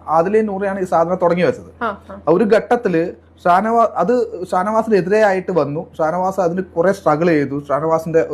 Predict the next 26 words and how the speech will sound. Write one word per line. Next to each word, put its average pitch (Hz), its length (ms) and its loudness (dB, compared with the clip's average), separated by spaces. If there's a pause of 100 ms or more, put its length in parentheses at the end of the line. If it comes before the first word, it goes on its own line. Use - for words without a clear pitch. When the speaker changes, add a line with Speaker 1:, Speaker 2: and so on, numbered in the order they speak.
(120)
Speaker 1:
ഇതിലേക്ക് 151 280 0
വന്നു. 123 240 0 (720)
ഈ 196 140 0
സമയത്ത് 220 800 2
ആദില 196 360 0
നൂറ 202 300 -2
പോയിട്ട്, 185 520 -4 (240)
ആദില 175 280 2
പോയിട്ട്, 180 480 -2 (180)
ഏ, 147 320 2
ഈ - 20 -2
നെവിനെ 160 400 2
സപ്പോർട്ട് 170 420 0
ചെയ്ത് 156 220 -2
നെവിന്റെ 156 300 -2
അടുത്ത് 147 540 -2 (140)
പറഞ്ഞിട്ട് 139 440 0 (480)
ഷാനവാസ് 208 380 2
അവിടെ 165 160 4
ഒറ്റപ്പെട്ടു. 135 420 0 (180)
Speaker 2:
ഉം. 214 180 -8 (100)
Speaker 1:
ആ 202 80 4
ഒരു 247 120 6
ഘട്ടം 190 340 0
വന്ന 165 180 -6
സമയത്ത് 117 580 -6